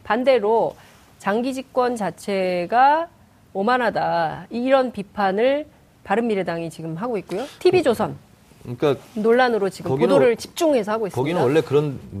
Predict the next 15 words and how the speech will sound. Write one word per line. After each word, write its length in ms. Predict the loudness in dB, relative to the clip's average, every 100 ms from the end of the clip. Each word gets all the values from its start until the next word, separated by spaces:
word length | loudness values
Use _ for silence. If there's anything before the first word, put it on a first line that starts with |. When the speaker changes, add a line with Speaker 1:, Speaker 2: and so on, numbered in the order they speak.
| -2
Speaker 2:
데니까요. 600 | -2 -2 -4 -4 -6 -10 -14
Speaker 1:
네. 100 | -6
Speaker 2:
그리고 140 | -4 -2
이제 320 | -2 -2 -2 -8 -20 -20 -16
티비조선이나 680 | -6 -2 2 2 2 2 2
이런 280 | 4 2 2
데에서 260 | 2 2 0
이해찬 420 | 0 0 0 -4
후보를 360 | -4 -2 0 -2
비판하면 460 | -4 -4 -2 0
할수록 380 | -2 -2 -2 -2
Speaker 1:
네. 240 | -6 -8 -8 -16 _
Speaker 2:
전당대회 480 | -2 2 2 2 0
득표율은 400 | -2 -4 -2 0
높아지죠. 500 | 0 -2 -4 -6 -10